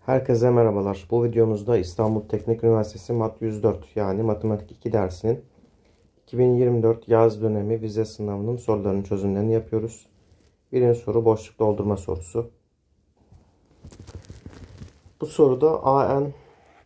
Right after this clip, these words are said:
dizisi pozitif terimli bir dizi olsun diyor. A N, F N bir fonksiyon F N şeklinde verilmiş.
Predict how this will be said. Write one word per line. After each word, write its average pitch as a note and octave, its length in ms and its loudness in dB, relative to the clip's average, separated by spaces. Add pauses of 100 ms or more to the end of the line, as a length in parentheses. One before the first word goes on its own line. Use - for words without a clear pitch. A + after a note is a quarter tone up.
dizisi A#2 540 -4 (680)
pozitif B2+ 440 0
terimli A#2 500 2
bir B2 180 0 (180)
dizi A2+ 200 0
olsun G2+ 400 0
diyor. B2+ 240 0 (1800)
A C3+ 440 6
N, B2+ 280 0 (440)
F A#2+ 320 2
N A2+ 80 2 (380)
bir A#2+ 80 -8
fonksiyon A2+ 580 -2 (680)
F G2 140 -2
N G2 40 -6
şeklinde F#2+ 420 -6
verilmiş. G#2 480 -4